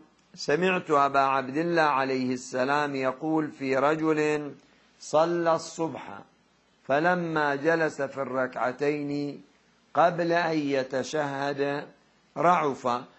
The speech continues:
يعني صار يطلع دم من أنفه، قال: فليخرج فليغسل أنفه ثم ليرجع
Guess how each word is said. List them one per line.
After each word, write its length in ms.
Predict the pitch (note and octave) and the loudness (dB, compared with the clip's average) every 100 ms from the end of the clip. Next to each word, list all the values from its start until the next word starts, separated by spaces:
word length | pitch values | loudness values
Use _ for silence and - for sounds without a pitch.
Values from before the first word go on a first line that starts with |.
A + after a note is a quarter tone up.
| _ - | _ -2
يعني 340 | D#3+ E3+ E3+ D#3+ | 2 2 0 -2
صار 300 | F3 F3 D#3+ | 0 2 2
يطلع 500 | D3 D#3+ D#3 D3 C3 | 2 2 4 2 2
دم 380 | C#3+ D#3+ F3 - - | 2 2 0 -4 -4
من 280 | B2+ C3+ D3+ | -2 -2 0
أنفه، 540 | D3+ C#3+ B2 A2 G#2+ C#3 _ _ _ _ - | -2 -2 -4 -8 -8 -12 _ _ _ _ 2
قال: 360 | D3+ F3 F3 | 6 6 4
فليخرج 880 | E3+ D#3 D3+ D3+ C#3+ - C#3 D#3 F3 D#3 - _ _ _ _ _ C#3+ | 2 2 4 2 2 0 2 2 0 -4 -18 _ _ _ _ _ 2
فليغسل 840 | D3+ D3+ E3+ F3+ D#3+ - C3+ C3+ | 4 4 6 4 2 0 0 0
أنفه 640 | - C#3+ D3 D3 D#3 E3 - _ _ _ _ | -2 -2 -4 0 0 0 -4 _ _ _ _
ثم 300 | - D3+ D3+ | -4 -4 0
ليرجع 840 | D3+ C#3+ C#3+ D3+ E3 D#3 D#3 F3 | 0 2 2 2 2 0 0 0